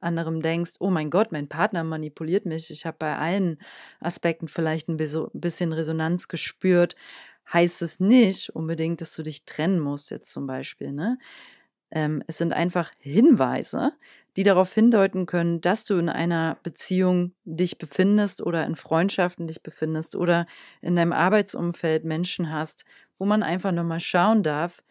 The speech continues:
ähm, wo bist du selber vielleicht nicht ganz ehrlich zu dir selbst, ne? Also,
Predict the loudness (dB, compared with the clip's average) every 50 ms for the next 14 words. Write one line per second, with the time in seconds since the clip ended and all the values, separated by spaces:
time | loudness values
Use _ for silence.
0 | _ _ _ _ _ _ _ _ -4 -2 -2 -2 -2 -2 -2 -2 -2 0 0 0
1 | 2 2 2 2 4 6 6 6 6 4 2 0 -2 0 0 0 -2 -4 -6 -6
2 | -8 -8 -6 -6 -4 -4 -4 -2 -2 -2 -2 -2 -2 -2 -2 -4 -4 -2 -2 -2
3 | -2 0 0 0 0 0 -2 -2 -4 -6 -6 -10 _ _ _ _ _ _ _ -8
4 | -4 -4 -4 -4 -6 _ _ -6 -4 -2 -2 0 -2